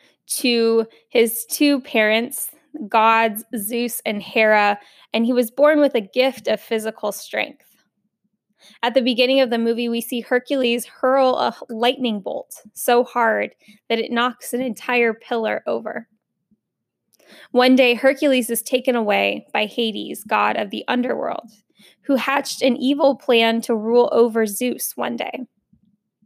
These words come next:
After drinking a potion that made him mortal, Hercules is found by a human couple who adopts Hercules and raises him as a human too. But because he didn't drink the last drop of that potion,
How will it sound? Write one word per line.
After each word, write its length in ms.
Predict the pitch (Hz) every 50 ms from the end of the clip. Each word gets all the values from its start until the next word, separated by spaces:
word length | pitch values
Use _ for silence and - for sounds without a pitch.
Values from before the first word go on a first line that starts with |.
| _ _ _ _ _ _ _ _ - - - - - - -
After 280 | 240 233 233 - 269 233
drinking 420 | 226 254 247 254 247 269 262 240
a 80 | 226 220
potion 480 | - 254 254 269 - - 262 226 220
that 140 | 220 220 233
made 260 | 226 220 226 233 220
him 160 | - 226 214
mortal, 600 | 208 208 220 240 254 247 226 214 208 208 214 _ _ _ _ _ _ _ _ _
Hercules 460 | - 277 262 269 294 269 262 240 220
is 180 | 226 214 - -
found 320 | - 262 247 254 254 254
by 100 | 233 226
a 140 | 214 208 208
human 420 | 202 - - 269 262 262 277 247
couple 460 | 240 - - 233 - - - - - _ _ _ _ _ _ _ _ -
who 140 | 262 247
adopts 560 | 240 220 233 254 262 285 277 - - - - -
Hercules 640 | - 220 202 - - - - - - - 233 - -
and 220 | - 226 220 214 220
raises 380 | 226 240 226 226 247 220 -
him 320 | - 233 196 190 190 202 -
as 180 | - 196 196 -
a 60 | -
human 600 | - - - 202 196 190 190 185 185 185 190 - - -
too. 200 | 269 240 - - _ _ _ _ _ _ _ _ _ _ _ _ _ _ _ _ _ _ _ _ - - -
But 160 | - 240 214
because 260 | 240 233 - 277 262
he 120 | 269 269 247
didn't 260 | 247 240 240 220 -
drink 260 | - 247 254 254 262
the 100 | - 220
last 460 | 208 208 214 226 240 262 - - -
drop 320 | - 233 226 220 233 - _
of 100 | _ -
that 240 | - 185 - - -
potion, 500 | - 233 226 220 - - 214 202 202